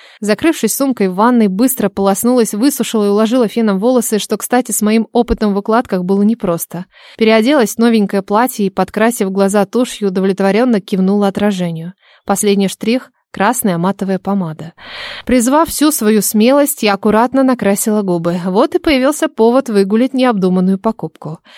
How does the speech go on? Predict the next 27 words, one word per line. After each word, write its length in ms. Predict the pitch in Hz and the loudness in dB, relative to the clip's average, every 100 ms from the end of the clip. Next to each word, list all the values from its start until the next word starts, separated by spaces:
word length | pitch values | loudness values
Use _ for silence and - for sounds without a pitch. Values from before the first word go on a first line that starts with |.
| - | -8
Уже 240 | 220 196 226 | -2 2 2
перед 240 | 226 214 | 2 2
выходом 400 | 202 254 226 208 | 2 0 2 2
из 100 | 202 | 2
ванной 320 | 208 254 233 | 2 4 4
я 160 | 196 226 | 2 2
побрызгала 580 | 226 214 254 254 226 220 | 0 0 0 2 2 2
запястье 480 | 214 233 262 - 208 | 0 0 -2 0 0
любимыми 360 | 202 240 233 | 2 2 2
духами 440 | 208 208 247 277 240 | 0 0 0 0 0
и 200 | 226 220 | -2 -2
в 40 | |
очередной 420 | 233 240 226 294 | 0 0 0 2
раз 200 | 240 254 | 0 0
подпрыгнула, 640 | 247 240 - 196 190 180 190 _ | -4 -4 -2 0 0 -2 -4 _
так 160 | 208 214 | -4 -4
как 160 | 202 | -2
не 80 | 220 | 0
ожидала 400 | 220 240 254 196 | 2 2 2 0
увидеть 340 | 175 180 180 | -2 -6 -4
Вадима. 460 | 190 208 185 160 170 _ - - - - - | -2 0 0 -4 -8 _ -20 -20 -20 -20 -2
Он 220 | 285 302 | 0 2
отказался 640 | 254 226 202 247 240 190 | 0 0 2 2 2 0
от 80 | 190 | 0
галстука 460 | 214 240 - - | 0 0 -2 -4
с 80 | 196 | -4
пиджаком, 600 | - 185 190 - 226 269 | -4 -2 -2 0 0 0